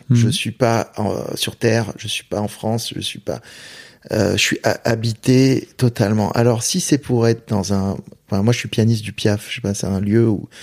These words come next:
Speaker 2: réputé pour, euh, pour, euh, justement dîner en chanson, les gens, ils sont là, euh, bon, alors, c'est plutôt des, des gens riches, quoi.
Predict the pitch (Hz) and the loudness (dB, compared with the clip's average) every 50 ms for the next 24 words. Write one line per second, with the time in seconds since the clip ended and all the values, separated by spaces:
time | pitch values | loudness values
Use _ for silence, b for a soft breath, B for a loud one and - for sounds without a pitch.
0 | B B B B B B B - - 113 110 - - 113 - 131 123 123 - 110 | B B B B B B B -2 0 0 0 0 -2 0 2 2 0 2 0 0
1 | 104 98 101 98 92 90 87 - - - _ _ _ _ B B B B B B | 2 2 2 2 2 -2 -4 -8 -10 -16 _ _ _ _ B B B B B B
2 | B B B B B B B B B B _ - 113 104 92 98 95 95 92 - | B B B B B B B B B B _ 0 0 2 4 4 4 2 2 0
3 | 107 - - - 120 110 113 113 117 120 113 104 107 104 107 110 107 104 95 95 | -2 -4 0 2 4 4 6 6 6 4 4 2 0 2 4 4 4 4 2 2
4 | 95 - - 104 - - - 117 113 110 110 110 110 104 101 101 - 104 101 101 | 0 -2 -4 -4 -4 0 2 2 4 4 4 4 4 4 4 2 2 2 2 2
5 | - - 95 95 95 92 92 101 101 101 95 92 87 82 - - - - - 82 | 0 0 -2 0 0 0 0 0 0 0 0 0 -2 -2 -4 -6 -8 -8 -8 -6
6 | - 57 - - - - - - - - 104 - - 107 101 101 - - - - | -6 -4 -4 -6 -6 -6 -10 -10 -6 -6 -8 -4 -2 -2 -2 -2 -4 -6 -6 -4
7 | 101 101 92 98 98 113 131 143 139 - - - - 78 | -4 -4 -2 -2 0 0 0 0 0 -2 -4 -4 -6 -6